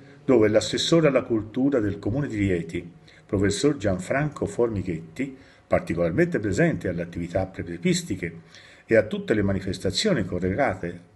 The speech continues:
alla via del primo presepio, e la professoressa Ileana Tozzi, storica locale, ci guidano in un tour alla scoperta della storia della città e dei suoi siti più significativi.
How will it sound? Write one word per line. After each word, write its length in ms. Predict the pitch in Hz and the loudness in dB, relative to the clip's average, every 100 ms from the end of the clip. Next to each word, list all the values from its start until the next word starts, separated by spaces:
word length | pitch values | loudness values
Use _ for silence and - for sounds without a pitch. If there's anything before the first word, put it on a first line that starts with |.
| _ _ _ _ _ | _ _ _ _ _
alla 200 | - 98 | 0 2
via 180 | 95 104 | 2 0
del 160 | 90 85 | 0 -4
primo 220 | - 92 | -4 0
presepio, 720 | 123 151 85 - 185 185 - - _ - | 2 2 0 -2 -4 -4 -16 -20 _ 2
e 60 | |
la 120 | 107 | 4
professoressa 720 | 95 110 117 - 107 135 135 101 | 4 2 0 0 0 0 -2 -2
Ileana 360 | 87 92 92 92 | 0 2 2 -2
Tozzi, 440 | 92 82 - 117 | -4 -6 -8 -6
storica 480 | 104 - 78 78 95 | -6 -4 -4 -2 0
locale, 480 | 175 165 76 95 - - - - | 0 0 -4 -4 -6 -16 -20 -4
ci 160 | - | 2
guidano 560 | 214 143 120 143 208 - - - | 4 4 4 4 4 -2 -16 -2
in 160 | 147 185 | 4 4
un 180 | 233 233 | 4 4
tour 360 | 160 107 - | 4 6 2
alla 180 | - 160 | 2 0
scoperta 540 | 165 185 - 87 - 82 | 0 -6 -2 -2 -2 -4
della 160 | 120 | -4
storia 400 | 123 - 131 90 | -2 2 2 2
della 120 | 87 | -4
città 520 | 131 175 - 85 - - | -6 -8 -6 -6 -6 -6
e 100 | 160 | -2
dei 140 | 156 | -2
suoi 220 | 147 147 | -2 -4
siti 340 | 139 - 90 95 | -4 -4 -6 -8
più 180 | - 104 | -8 -8
significativi. 720 | - 104 101 104 101 104 | -4 -6 -6 -8 -6 -6